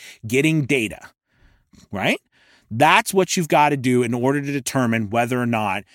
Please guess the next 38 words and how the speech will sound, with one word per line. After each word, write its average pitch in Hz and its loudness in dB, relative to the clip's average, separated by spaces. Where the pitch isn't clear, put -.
you 131 2
are 110 0
moving 120 0
in 113 -2
the 104 -4
right 101 -4
direction. - -10
Okay? 151 0
All 143 2
right, 123 2
look, 110 -2
I 131 0
hope 180 2
that 220 -2
this 202 2
has 160 -4
been 135 -2
helpful. 135 0
If, 160 -2
you 156 -2
know, 156 2
you 139 2
are 180 2
like, 131 -2
"Gosh, 175 0
I 156 -2
just 127 -4
don't 156 -2
know 185 -2
what 196 -4
to - -6
do. 160 -2
I 123 -6
don't 151 -2
know 185 0
what 180 -2
to 156 -6
do." 160 0